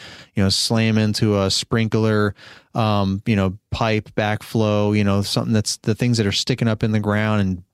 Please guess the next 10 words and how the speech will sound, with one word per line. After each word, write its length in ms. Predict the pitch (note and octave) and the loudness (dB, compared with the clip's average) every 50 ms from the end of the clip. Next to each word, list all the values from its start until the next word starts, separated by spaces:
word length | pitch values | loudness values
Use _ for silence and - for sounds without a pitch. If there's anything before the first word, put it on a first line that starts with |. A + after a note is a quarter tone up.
| _ - | _ -4
snap 440 | - - - - A#2 G#2+ G#2+ - - | -4 -2 0 0 0 0 -2 -2 -2
that 200 | A2+ A2 A2 A2 | -2 0 0 0
in 80 | G#2+ | 0
half 400 | G#2 G#2+ G#2+ G#2+ G#2 G#2 G#2+ - | 0 0 0 0 0 -2 -2 -2
or 80 | G2+ F#2 | -2 -4
bend 420 | F#2 F#2+ - A#2+ A2+ G#2+ G#2+ G#2+ | -4 -2 -2 0 0 2 2 2
it 120 | A2 G#2 G#2 | 2 2 2
or 100 | G2+ G2+ | 2 2
whatever. 460 | G2+ G#2+ G#2+ G#2+ G#2+ G2+ G#2+ G#2+ G#2+ | 2 2 2 2 0 0 0 0 2
Like, 260 | G2+ G2+ G2 F#2+ | 2 2 0 -2